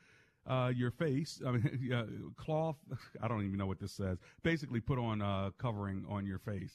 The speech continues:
You know, the kind that you wear on your neck and you pull up, or you can put a mask on that goes on, uh, and off. Of course, uh, classroom changes in the way that they do,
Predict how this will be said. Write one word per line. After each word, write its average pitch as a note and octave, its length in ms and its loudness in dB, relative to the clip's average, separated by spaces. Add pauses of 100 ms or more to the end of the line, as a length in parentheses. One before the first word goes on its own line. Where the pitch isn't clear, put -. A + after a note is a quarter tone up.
You A2 100 -4
know, G2 160 -2
the F#2 80 -10
kind A2 280 -4
that G2+ 40 -4
you G#2 100 -2
wear G#2 160 -2
on G#2 80 -2
your G2+ 100 -2
neck G2+ 220 -2
and G#2+ 60 -4
you G2 80 -4
pull G#2+ 240 -6
up, G#2+ 200 -4 (340)
or C3+ 180 4
you A#2 120 2
can A2 100 -6
put A#2+ 160 2
a G#2 60 0
mask G#2+ 440 0
on G#2+ 260 -2
that G2 120 -4
goes G#2 380 -2
on, A2 400 -2 (400)
uh, G#2 340 2
and A2 200 0
off. A2 420 0
Of - 160 -6
course, E3 400 0
uh, A#2+ 180 0
classroom C#3 720 0
changes A2+ 680 0
in A2 100 -2
the G#2+ 80 0
way A2+ 160 0
that A2 160 0
they A2 160 2
do, G#2 260 -2